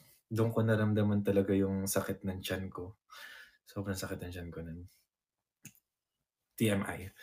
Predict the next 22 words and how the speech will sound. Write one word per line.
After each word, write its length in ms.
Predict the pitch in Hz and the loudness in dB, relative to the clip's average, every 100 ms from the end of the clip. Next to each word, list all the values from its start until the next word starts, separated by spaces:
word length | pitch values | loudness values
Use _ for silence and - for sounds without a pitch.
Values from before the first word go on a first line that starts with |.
| - - - _ - | -18 -18 -20 _ 4
Tapos, 340 | 107 104 98 | 6 6 4
ayun, 240 | 104 98 92 | 6 6 6
um, 320 | 101 98 95 92 92 - - - _ - | 6 6 4 0 -8 -14 -20 -20 _ 0
eh, 80 | 104 | 2
di 80 | 104 | 6
natulog 380 | 104 101 104 98 | 4 6 4 6
na 80 | 98 | 4
kami 180 | 98 107 | 4 4
after 340 | 107 98 - 101 | 4 2 2 0
nung 200 | 95 95 | 0 -2
mga, 180 | 95 98 | -4 -2
ano, 40 | 101 | 0
siguro 280 | 101 101 104 104 - - _ _ _ | 0 2 4 2 0 -8 _ _ _
an 140 | 107 101 | 2 6
hour 240 | 98 95 95 | 6 6 6
na 80 | 98 | 6
lang, 160 | 104 101 107 | 6 4 2
nakabawi 720 | 92 95 92 92 95 92 92 | 4 6 4 2 2 2 2
kami 220 | 98 95 95 | 0 -2 -2
tulog 420 | 92 92 92 98 104 _ _ _ _ _ _ | -2 -2 -4 -6 -12 _ _ _ _ _ _
sa 160 | - 98 92 90 87 87 - | -4 -2 -2 -4 -6 -8 -8
flight. 300 | 95 90 90 | 0 0 0